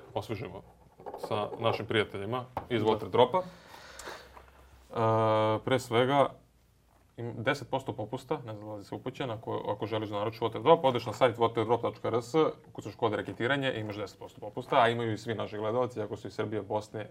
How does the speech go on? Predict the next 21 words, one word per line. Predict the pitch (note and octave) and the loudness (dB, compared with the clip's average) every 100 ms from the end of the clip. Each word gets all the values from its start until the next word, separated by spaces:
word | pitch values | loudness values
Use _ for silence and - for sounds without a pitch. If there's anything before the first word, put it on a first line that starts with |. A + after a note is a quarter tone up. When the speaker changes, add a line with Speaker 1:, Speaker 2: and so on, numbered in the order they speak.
| _ - | _ -8
Speaker 1:
ili | G#2+ F#2+ | -8 -8
Makedonije, | F#2+ G2+ A#2 C3+ C3 A#2+ - - - - | -12 -6 -2 0 2 0 -2 -20 -20 -6
iako | A2 G2+ G#2+ | -2 -2 -4
im | G2 | -6
je | |
ovo, | F#2+ F2+ | -6 -8
jel | G2 F2+ | -10 -12
da, | F2 | -6
prva | - G#2+ E2+ | 0 0 0
kupovina, | - G2+ G2+ C3 D3+ - | -10 -8 -2 0 0 -4
ne | G#2+ | -10
možete | F#2+ - | -10 -12
na | G2 | -10
svaku | A2 - | -10 -12
baš | - G2+ | -16 -14
deset | F#2+ - | -12 0
posto, | A#2 A2+ | 0 4
ali | A#2+ A2 | 2 2
na | G#2+ | -4
prvu | G#2+ F#2+ | -6 -8
možete. | F#2+ A2 C3+ D#3+ | -6 -4 -4 -4